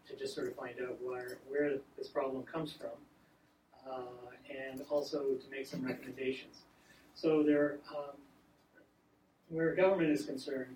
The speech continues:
the, their approach has been to kind of divide efforts between, um, poverty, uh, ending poverty, and sort of alleviating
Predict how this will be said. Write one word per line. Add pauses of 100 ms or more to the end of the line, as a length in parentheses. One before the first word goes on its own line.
(120)
the, (720)
their
approach
has
been
to (220)
kind
of
divide
efforts (320)
between, (760)
um, (380)
poverty, (800)
uh, (200)
ending
poverty, (240)
and
sort
of
alleviating